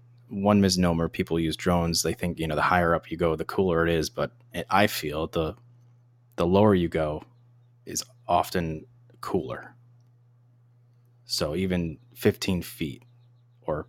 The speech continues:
twenty feet, not four hundred feet. It might, it sounds the opposite if you're, if you're talking about it, like, "Oh no, four hundred feet would be really cool." Yeah, it is. But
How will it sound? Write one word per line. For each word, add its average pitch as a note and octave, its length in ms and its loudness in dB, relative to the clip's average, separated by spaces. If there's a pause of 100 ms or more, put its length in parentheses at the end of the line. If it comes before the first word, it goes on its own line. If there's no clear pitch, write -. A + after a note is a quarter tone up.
twenty E2+ 320 -2
feet, - 320 -14 (160)
not E2+ 300 -2 (180)
four F2+ 220 0
hundred E2 280 -2
feet. - 300 -12 (1000)
It G2+ 60 -6
might, G#2 280 2
it G#2 160 0
sounds A2+ 480 6 (520)
the F#2+ 140 0
opposite G#2 520 4
if G#2 100 -4
you're, F#2 140 2 (100)
if F#2 100 0
you're F2+ 100 -2
talking F#2+ 340 2
about G#2 260 6
it, G2+ 60 4
like, F#2 120 2
"Oh A#2+ 60 0
no, B2+ 120 -2
four A2+ 200 0
hundred B2 260 2
feet C3 120 0
would A#2+ 100 2
be F#2+ 100 0
really A#2 200 0
cool." - 360 -8 (420)
Yeah, D3 180 8
it A2+ 80 8
is. A2 180 8
But F2+ 200 0